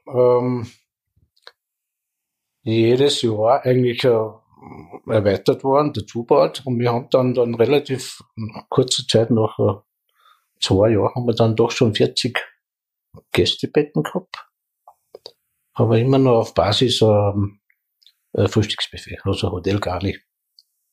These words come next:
Und das ist damals extrem gut gelaufen, das war, wir haben das nur mit einer Mitarbeiterin, haben das bewältigen können. Eine Mitarbeiterin, die das Zimmer gemacht hat, und was andere haben wir selber gemacht.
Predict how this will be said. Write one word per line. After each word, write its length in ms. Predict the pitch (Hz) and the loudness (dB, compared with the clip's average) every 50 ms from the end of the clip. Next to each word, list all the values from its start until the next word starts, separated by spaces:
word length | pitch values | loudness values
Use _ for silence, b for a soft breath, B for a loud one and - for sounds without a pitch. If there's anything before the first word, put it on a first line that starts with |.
| _ _ _ _ _ B B B B B B B B B | _ _ _ _ _ B B B B B B B B B
Und 180 | 107 104 - | 0 0 2
das 160 | - 117 113 | 2 2 2
ist 240 | 120 117 117 - - | 0 -2 -2 0 2
damals 460 | 113 113 127 131 127 - - - - | 2 2 4 2 2 0 -2 -4 -4
extrem 560 | 107 101 - - - 107 104 113 123 117 - - | -4 -4 -4 -2 2 2 2 2 2 -2 -6 -6
gut 260 | - - 123 - - | -2 -2 -2 -2 -2
gelaufen, 380 | - - 80 - - - 117 98 | -4 -2 -2 -2 -2 -6 -10 -8
das 220 | 95 90 92 95 | -8 -8 -8 -6
war, 260 | 90 90 92 95 - _ _ _ b b b b b b b b b b b b _ | -4 -4 -4 -4 -6 _ _ _ b b b b b b b b b b b b _
wir 160 | - 107 107 107 | 2 4 4 4
haben 160 | 107 104 - | 4 2 2
das 280 | 117 110 - - - - | 0 0 0 -2 -4 -2
nur 180 | 110 110 117 | -2 0 2
mit 220 | 120 123 113 107 - | 2 2 0 0 0
einer 240 | 104 110 110 123 113 | -2 0 0 0 0
Mitarbeiterin, 760 | 113 123 - - 135 123 127 123 123 - 139 131 127 123 | -2 -2 0 2 2 2 2 0 0 0 0 0 2 2
haben 200 | 120 120 113 101 - | 0 0 -2 -4 -4
das 240 | - 101 - - - | -4 -2 -2 -2 0
bewältigen 460 | - 110 95 95 107 104 - 127 123 117 | 0 0 2 0 0 -2 -2 -2 -2 -2
können. 300 | - - 135 147 165 - - _ _ _ - 113 - - | 0 -2 -2 -2 -2 -2 -6 _ _ _ -14 -14 -8 -4
Eine 100 | - 107 | -2 -2
Mitarbeiterin, 640 | 110 107 107 - - 120 113 117 113 110 104 101 101 | 0 -2 -2 0 2 2 2 2 -2 -4 -4 -4 -2
die 260 | 104 98 - - - | -2 -2 -2 -4 -6
das 100 | - - - | -6 -8 -8
Zimmer 220 | - 117 127 143 | -4 -2 -2 -2
gemacht 280 | - - 143 - - - - | -2 -4 -6 -10 -6 -2 -2
hat, 80 | - | 0
und 80 | 107 107 | 0 0
was 160 | 104 - - | -2 -2 -2
andere 200 | 113 117 107 101 | -2 -2 -2 -2
haben 100 | 101 101 | -2 -2
wir 80 | 95 - | -2 -4
selber 280 | - 98 98 123 131 | -4 -2 -2 -2 -2
gemacht. 460 | 135 139 143 143 - - - - - | -2 -2 -4 -4 -6 -10 -16 -20 -20